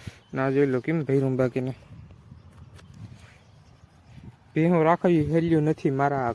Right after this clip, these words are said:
કલેજા. બાકીને એવું હે. જોઈ લો બે ધનો પડ્યા આપણે. આમાં છે ને આકડિયા ભાંગી જાય એટલે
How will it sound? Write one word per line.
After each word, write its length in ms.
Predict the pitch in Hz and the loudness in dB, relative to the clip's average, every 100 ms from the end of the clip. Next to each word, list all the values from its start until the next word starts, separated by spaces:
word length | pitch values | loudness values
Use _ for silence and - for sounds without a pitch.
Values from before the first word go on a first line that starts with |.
| - | -2
કલેજા. 420 | 131 143 143 160 202 196 170 170 - - - - - - 147 139 - - - - - - - - - - - | 0 2 4 4 4 4 2 -2 -8 -14 -16 -14 -18 -14 -12 -12 -12 -14 -12 -14 -10 -8 -8 -10 -10 -8 -2
બાકીને 420 | 139 139 - 139 | 2 4 2 0
એવું 300 | 151 156 156 170 | 2 4 4 2
હે. 140 | 180 - - _ - - _ _ - - - | 0 -4 -16 _ -20 -20 _ _ -20 -20 -14
જોઈ 200 | 123 127 | -8 -4
લો 140 | 131 117 | -2 -2
બે 180 | 123 | -2
ધનો 360 | 120 131 139 127 | 0 0 0 0
પડ્યા 340 | 135 143 135 | 2 4 4
આપણે. 300 | 117 - 120 123 _ - - _ _ - - - - - - - - | 2 -2 -10 -12 _ -20 -20 _ _ -20 -20 -20 -20 -20 -20 -16 -2
આમાં 280 | 139 151 165 | 2 4 4
છે 40 | |
ને 80 | 185 | 4
આકડિયા 360 | 147 - 160 156 | 6 6 8 8
ભાંગી 300 | 143 170 165 | 8 6 6
જાય 220 | 151 139 | 8 8
એટલે 200 | 131 | 8